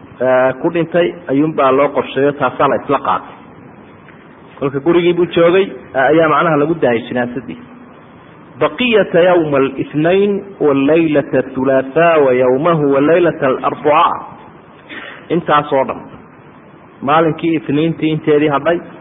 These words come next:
iyo laylata thulatha, habeenkii Thalathaad, iyo wa yawmahu maalinkii Thalathaad, iyo laylata al-arbu'a. Maal-, habeenkii, ah,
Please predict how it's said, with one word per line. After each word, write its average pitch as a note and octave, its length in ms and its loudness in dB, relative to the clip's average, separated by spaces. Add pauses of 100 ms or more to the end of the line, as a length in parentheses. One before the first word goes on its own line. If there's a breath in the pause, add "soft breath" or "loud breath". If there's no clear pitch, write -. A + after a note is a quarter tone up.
(600)
iyo C#3 180 2
laylata D3+ 500 2
thulatha, C3 580 0 (380)
habeenkii C#3 600 -2
Thalathaad, C3+ 720 -2 (720)
iyo D3 280 0
wa C#3 100 4
yawmahu D3+ 440 2
maalinkii C#3+ 540 0
Thalathaad, C#3 640 0 (680)
iyo D3 160 0
laylata D3+ 500 0
al-arbu'a. A#2+ 800 0 (1080)
Maal-, C#3 300 0
habeenkii, D3 460 -2
ah, A2+ 800 -2